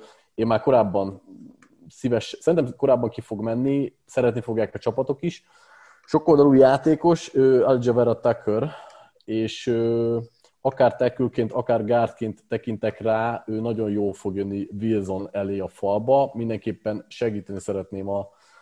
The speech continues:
az irányítómat. Ugye ez elkapóval is működhet, de azt majd tudok talán húzni a későbbi körökben is, viszont mindenképp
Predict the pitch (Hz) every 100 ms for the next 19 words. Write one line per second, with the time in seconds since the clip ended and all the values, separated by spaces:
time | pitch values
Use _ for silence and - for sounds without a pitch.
0 | _ - 101 120 127 127 143 139 139 -
1 | _ 123 120 123 120 - - 87 - 123
2 | 131 - 143 131 127 120 - 131 127 -
3 | 131 135 131 127 123 123 120 117 98 -
4 | _ _ - - - 110 120 - _ 113
5 | 110 - 120 110 - 107 101 98 107 110
6 | 98 110 - 107 98 117 135 147 147 147
7 | - _ _ _ _ _ 113 - 120 -
8 | 127 123 101 110